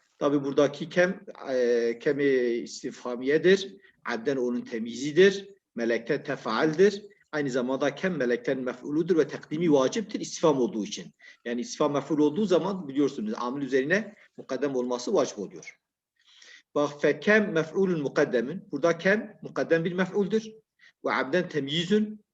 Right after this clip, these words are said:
Abd temyizdir. Vacibün nasb vel ifrad. Tabi nasb ve if-, müfred olması vaciptir. Çünkü kemi tem-, tem-, e, e, şey söyleyeyim. Kemi istifhamiyenin temyizi hem mansuptur hem müfrettir. Ancak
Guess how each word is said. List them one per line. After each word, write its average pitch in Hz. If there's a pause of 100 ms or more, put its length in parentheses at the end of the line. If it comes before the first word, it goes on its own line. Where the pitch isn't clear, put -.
(480)
Abd -
temyizdir. 160
Vacibün 156
nasb 147
vel 123
ifrad. 156 (580)
Tabi 131
nasb 139
ve 131
if-, -
müfred 135
olması 123 (100)
vaciptir. 117
Çünkü -
kemi 127
tem-, 123
tem-, 131 (100)
e, 113 (680)
e, 104
şey 101 (260)
söyleyeyim. 107 (340)
Kemi 151
istifhamiyenin 151
temyizi 143 (140)
hem 160
mansuptur 190
hem 160
müfrettir. 117
Ancak 156